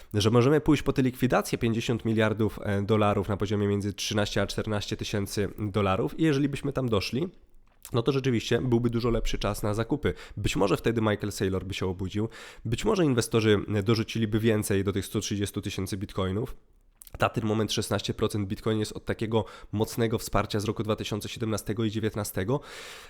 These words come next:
ale tylko osiem procent w stosunku do wsparcia z dziewiętnastego roku w stosunku do S P pięćset,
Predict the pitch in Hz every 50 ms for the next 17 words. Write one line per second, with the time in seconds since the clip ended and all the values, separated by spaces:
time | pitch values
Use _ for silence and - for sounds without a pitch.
0 | - - - 123 135 151 170 208 214 247 - - - - - - - - 160 156
1 | - - - - - 135 - 160 135 - - 131 - - 151 147 - - 135 -
2 | 147 135 - 135 127 113 - - - 120 120 - - 135 117 113 120 117 - 120
3 | 113 - 127 117 123 123 123 120 - 127 - - 117 - - 120 - 120 113 -
4 | - - - - 131 - - - 95 - - - - - 95 85 -